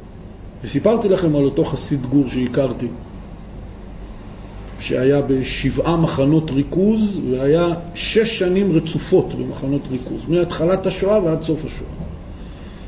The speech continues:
ואני הכרתי אותו בתור אדם שמח ועליז, שהיה בגיל שישים ושבע, שהיה הולך בבוקר לבית הכנסת, היה כותב פרחים ונותן לילדים שהולכים לבית ספר.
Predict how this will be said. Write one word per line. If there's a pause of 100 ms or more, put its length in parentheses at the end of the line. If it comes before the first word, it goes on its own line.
(460)
ואני
הכרתי
אותו
בתור
אדם
שמח
ועליז,
שהיה (220)
בגיל
שישים
ושבע, (640)
שהיה
הולך
בבוקר
לבית
הכנסת,
היה
כותב (160)
פרחים
ונותן
לילדים
שהולכים
לבית
ספר.